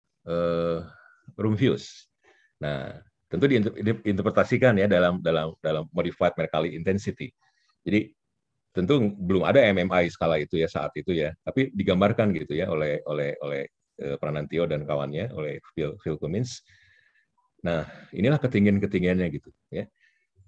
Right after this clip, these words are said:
Eh, ada yang dirasakan, ini M M I di bawah empat, ini M M I lima sampai enam, ini M M I sampai tujuh gitu ya, yang warna merah. Nah, ini kawan-kawan untuk, untuk pedomannya di sini gitu. Jadi very strong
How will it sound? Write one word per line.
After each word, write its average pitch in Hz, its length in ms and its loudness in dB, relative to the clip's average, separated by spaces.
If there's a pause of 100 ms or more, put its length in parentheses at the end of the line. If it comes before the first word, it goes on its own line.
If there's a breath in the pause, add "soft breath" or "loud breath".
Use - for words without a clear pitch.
(200)
Eh, 73 240 -4
ada 80 160 0
yang 78 160 -2
dirasakan, 80 560 -2
ini 90 240 0
M 87 160 0
M 82 80 0
I 90 240 0
di - 0 -
bawah 78 320 0
empat, - 480 0
ini 85 160 -2
M 80 160 -2
M 82 160 -6
I 82 100 -2
lima 85 380 0 (160)
sampai 80 240 -6
enam, 104 400 0 (320)
ini 85 160 -6
M 80 160 -2
M 90 60 -2
I - 20 0
sampai 85 240 -2
tujuh 101 420 -2
gitu - 160 -10
ya, 85 140 0
yang 78 160 -4
warna 73 160 -6
merah. 73 320 -4
Nah, 69 80 -8
ini 104 260 0
kawan-kawan 87 480 0
untuk, - 220 -6 (480)
untuk - 160 -6
pedomannya 85 400 2
di 95 100 0
sini 82 380 -2
gitu. - 80 -20 (480)
Jadi 113 240 -2 (400 soft breath)
very 95 320 2
strong - 420 -4